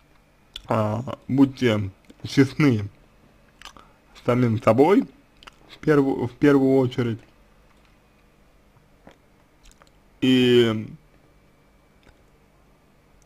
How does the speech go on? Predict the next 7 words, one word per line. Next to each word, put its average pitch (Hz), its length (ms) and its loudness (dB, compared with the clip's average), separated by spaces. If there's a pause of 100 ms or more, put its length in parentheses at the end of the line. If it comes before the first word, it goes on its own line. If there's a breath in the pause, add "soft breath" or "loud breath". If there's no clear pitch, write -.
(960)
тогда 156 340 6
у 143 40 8
вас, 143 200 6 (600)
а, 113 1040 -2 (320)
все 135 160 0
будет 123 260 -6
хорошо. - 340 -6